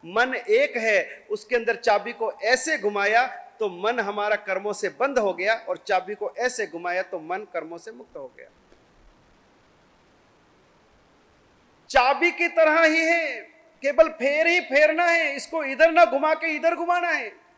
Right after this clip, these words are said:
इतना ही चेंज करना है। अभी आपकी चाबी संसार की ओर घूमी हुई है, इसीलिए सारे दुख हैं और इधर, इधर घुमा दो तो मुक्ति है। अब किस तरफ चलना है?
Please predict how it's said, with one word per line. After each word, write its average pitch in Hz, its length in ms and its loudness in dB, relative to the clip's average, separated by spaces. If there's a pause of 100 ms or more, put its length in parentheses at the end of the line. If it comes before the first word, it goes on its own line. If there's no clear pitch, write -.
(460)
इतना 330 340 0
ही 339 180 6
चेंज 339 320 2
करना 339 300 6
है। 262 560 -2
अभी 330 260 4
आपकी 311 340 6
चाबी 302 340 0
संसार 285 580 2
की 349 140 -4
ओर 349 120 4
घूमी 277 320 -2
हुई 277 240 -2
है, 208 240 -2 (340)
इसीलिए 349 840 2
सारे 240 400 4
दुख 285 320 -6
हैं 240 420 0
और 220 140 -2
इधर, 233 260 0
इधर 233 340 4
घुमा 269 320 4
दो 311 200 2
तो - 260 -8
मुक्ति 170 400 -10
है। 135 220 -16 (2500)
अब 175 160 -8
किस 226 220 -12
तरफ 240 160 -2
चलना 170 380 -4
है? 131 160 -16